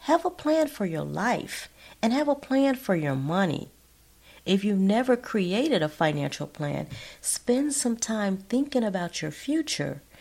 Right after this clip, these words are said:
and then paint a picture of what you want that to look like.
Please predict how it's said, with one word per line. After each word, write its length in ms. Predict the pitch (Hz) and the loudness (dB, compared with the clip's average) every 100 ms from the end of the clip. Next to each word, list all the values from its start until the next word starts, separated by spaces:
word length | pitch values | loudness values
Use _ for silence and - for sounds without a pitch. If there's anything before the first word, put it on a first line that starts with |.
| - - | -14 -2
and 140 | 214 | 2
then 200 | 233 220 | 2 2
paint 340 | 202 277 330 311 | -2 -2 -2 -2
a 60 | |
picture 540 | 277 - 330 - 165 165 - - 190 | -4 -6 -4 0 0 -2 -12 -4 0
of 220 | 190 185 | 0 0
what 240 | 247 - | -2 -2
you 180 | 180 196 | -4 -2
want 400 | 180 175 220 208 - _ _ | 0 0 0 -2 -10 _ _
that 280 | 175 170 - | -2 -2 -4
to 120 | - 147 | -6 -4
look 340 | 147 147 - | -2 -4 -4
like. 260 | 127 113 | -8 -8